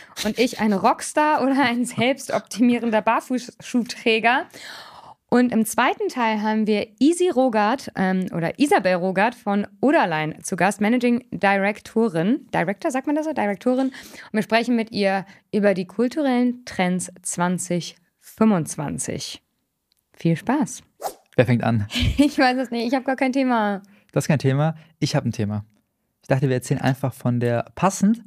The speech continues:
Speaker 2: zu unserem Gast heute, Gästin, ich weiß immer noch nicht,
Speaker 1: Mhm.
Speaker 2: ob man's gendert.
Speaker 1: Nein, tut man nicht, hat
Speaker 2: Tut
Speaker 1: mir
Speaker 2: man
Speaker 1: Hans
Speaker 2: nicht.
Speaker 1: Neubert erzählt.
Speaker 2: Okay, und wenn Hans das sagt, der
Speaker 1: Dann
Speaker 2: übrigens
Speaker 1: Hans
Speaker 2: in den
Speaker 1: hat
Speaker 2: nächsten
Speaker 1: recht.
Speaker 2: Podcast
Speaker 1: Ja.
Speaker 2: kommt, äh, wenn, äh, genau, wenn Hans das sagt, dann passiert das auch so, dann ist das so, deswegen,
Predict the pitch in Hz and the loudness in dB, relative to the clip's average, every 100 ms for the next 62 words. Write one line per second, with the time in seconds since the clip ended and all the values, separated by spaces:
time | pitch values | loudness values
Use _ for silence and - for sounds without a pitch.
0 | - - 143 110 101 107 170 196 - - | -16 -6 -4 -2 -2 0 -2 -2 -12 -20
1 | _ _ _ _ _ - 117 110 175 - | _ _ _ _ _ -2 0 0 -4 -6
2 | - 120 - 147 160 - 110 127 123 120 | -2 -2 0 0 0 -4 -6 -2 0 0
3 | - 214 247 117 110 120 135 156 - - | 0 2 2 0 -2 -2 -2 -2 -6 -14
4 | - 208 208 214 208 202 202 190 160 143 | -4 0 0 -2 -4 -4 -2 -2 2 2
5 | 143 196 185 180 165 170 165 - - - | 2 0 -2 -2 -6 -6 -8 -4 -2 2
6 | 123 - 123 117 143 160 151 131 139 - | 0 0 0 2 2 0 0 2 0 -2
7 | - - 151 160 160 156 - 233 151 160 | -6 0 2 2 2 0 0 2 4 4
8 | 190 202 180 - 127 202 139 151 208 - | 2 4 2 2 -2 0 2 2 -2 -6
9 | - - - - 143 131 147 143 143 143 | -20 -20 -20 -6 0 2 2 0 -2 0
10 | 139 143 135 123 175 180 - 139 156 - | 2 2 2 2 0 -2 0 2 0 -4
11 | - 127 131 160 139 - 135 151 165 156 | -6 -4 -2 -2 -2 -2 -4 0 0 0
12 | - - 156 - 147 139 - 135 139 139 | -2 -2 -2 0 0 0 0 0 2 0